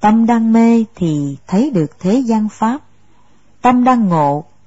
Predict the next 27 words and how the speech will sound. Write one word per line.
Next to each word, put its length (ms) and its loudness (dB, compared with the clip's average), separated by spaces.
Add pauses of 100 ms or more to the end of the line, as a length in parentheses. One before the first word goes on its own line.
thì 160 -2
thấy 240 -2
được 240 -4
Phật 280 -6
pháp. 340 -4 (640)
Thế 160 2
gian 300 0
pháp 540 -4
và 200 0
Phật 240 -6
pháp 320 -2
là 140 0
một, 400 -2 (340)
chứ 120 -2
không 200 -2
phải 220 -4
hai, 340 -2 (500)
chỉ 160 -2
khác 300 -4
nhau 180 2
ở 180 -2
chỗ 360 -2
tâm 380 0
mê 300 2 (120)
hay 180 -2
ngộ 380 -2
mà 340 -6